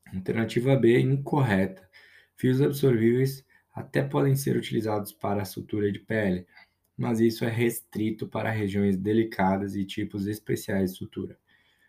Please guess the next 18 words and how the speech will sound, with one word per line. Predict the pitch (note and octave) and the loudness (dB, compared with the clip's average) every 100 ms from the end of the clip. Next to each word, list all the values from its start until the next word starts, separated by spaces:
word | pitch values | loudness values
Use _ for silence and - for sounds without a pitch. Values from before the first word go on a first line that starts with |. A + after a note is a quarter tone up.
| _ - | _ -6
No | C#3 | 0
caso | D3 C3 C3 | 2 2 2
da | C3+ | 0
paciente | C#3+ C3+ C#3+ C3+ - | 0 0 0 0 0
trazida | C3+ B2+ A#2+ A#2+ | 0 0 0 -2
pela | - A#2+ A#2+ | -2 0 0
banca, | A2 A#2 B2 C3 C3 | 4 2 2 -2 -4
temos | C3 A#2 A2 G#2 | -2 -2 0 0
um | A2 | -2
ferimento | G#2+ - G#2+ G#2 G2+ G#2 G2+ | -2 0 2 2 2 0 -2
grande | A2 G2+ G#2 G#2 | -2 2 2 0
na | A2 | -2
região | G#2+ G2+ G2+ G2+ | -2 -2 0 0
da | G2+ | -2
coxa | - - A#2 G#2+ - - _ _ - _ - | -4 0 2 2 -4 -14 _ _ -20 _ -14
e, | |
por | C3+ C3+ | 0 4
isso, | B2+ B2 - C#3+ | 4 2 -2 -4